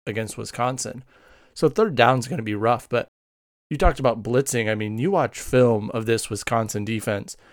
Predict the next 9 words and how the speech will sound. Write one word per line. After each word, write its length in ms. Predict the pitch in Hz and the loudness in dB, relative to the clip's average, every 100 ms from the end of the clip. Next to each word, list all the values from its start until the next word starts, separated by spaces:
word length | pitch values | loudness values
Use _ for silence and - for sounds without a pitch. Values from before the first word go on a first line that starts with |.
| _ _ _ | _ _ _
and 140 | 123 | 0
those 200 | 123 120 | 2 2
linebackers, 840 | 117 117 127 120 113 - 110 - - - - | 4 4 4 4 2 0 -4 -6 -8 -10 -8
they 240 | 135 170 | 2 4
just 220 | 165 175 - | 4 -2 -6
keep 220 | 165 - _ - | -8 -8 _ -8
churning 360 | - 143 143 | -2 0 2
out 200 | 120 127 | 2 2
linebackers. 800 | 110 127 143 101 95 101 98 - | 2 0 2 0 -2 -8 -10 -12